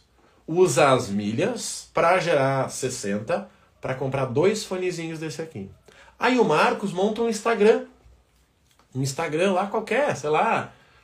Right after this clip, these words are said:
fone de, ah, música de qualidade, sei lá o que ele quiser. E ele começa a postar isso aqui. Gente, olha só, ele faz um videozinho mostrando, olha que legal, minha filha usa, tem o rosa,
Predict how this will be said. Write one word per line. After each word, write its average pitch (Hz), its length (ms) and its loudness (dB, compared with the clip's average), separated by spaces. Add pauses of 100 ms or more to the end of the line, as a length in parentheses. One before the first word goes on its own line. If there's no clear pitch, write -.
fone 175 280 4
de, 151 140 -2
ah, 110 240 4
música 170 260 2
de - 60 0
qualidade, 139 480 2
sei 330 140 -4
lá 208 140 6
o 262 40 -2
que 185 60 -2
ele 151 80 -6
quiser. 131 420 -6 (460)
E 214 60 -4
ele 226 100 -2
começa 220 280 2
a 220 40 -4
postar 220 320 0
isso 208 140 -4
aqui. 233 260 -10
Gente, 220 440 0
olha 202 160 -2
só, 202 440 2
ele 156 100 -2
faz 160 180 -2
um 180 80 -6
videozinho 165 440 -10
mostrando, 170 360 -8
olha 220 200 -2
que 214 100 -10
legal, 208 560 2
minha 185 160 -4
filha 196 320 -2
usa, 196 420 0
tem 185 160 -6
o 214 40 -6
rosa, 170 640 2